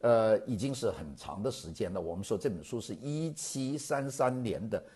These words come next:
一本著作啊。这个，呃，Rameau 啊，R A M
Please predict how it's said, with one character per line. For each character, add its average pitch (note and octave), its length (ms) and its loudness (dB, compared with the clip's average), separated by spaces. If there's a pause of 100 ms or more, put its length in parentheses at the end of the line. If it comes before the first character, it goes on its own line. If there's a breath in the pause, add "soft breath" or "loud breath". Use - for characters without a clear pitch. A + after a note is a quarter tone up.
(120)
一 C3+ 120 0
本 G#2+ 160 0
著 G#2 220 -4
作 E2 300 -4
啊。 G2 100 0 (220)
这 C#3 160 4
个， A2+ 120 4 (360 loud breath)
呃， G#2 400 4
Rameau A2+ 420 2 (100)
啊 G2 300 0
，R C3 560 6
A C3 460 2
M A#2 340 2